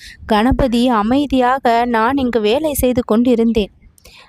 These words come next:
நீ நினைத்த செய்தி இன்னும் வந்து சேரவில்லை என்றால் அது காத்திருக்கும் நேரத்தின் உயர்வை அதிகரிக்கின்றது."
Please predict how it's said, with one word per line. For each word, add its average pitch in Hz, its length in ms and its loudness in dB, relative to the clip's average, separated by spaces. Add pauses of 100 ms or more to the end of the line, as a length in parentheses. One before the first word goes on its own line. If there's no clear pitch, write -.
நீ 247 220 2
நினைத்த 285 480 0
செய்தி 269 420 0
இன்னும் 254 280 2
வந்து 247 320 0
சேரவில்லை 262 760 0
என்றால் 240 440 0
அது 220 300 0
காத்திருக்கும் 254 720 0
நேரத்தின் 240 560 0
உயர்வை 240 500 0
அதிகரிக்கின்றது." 226 960 0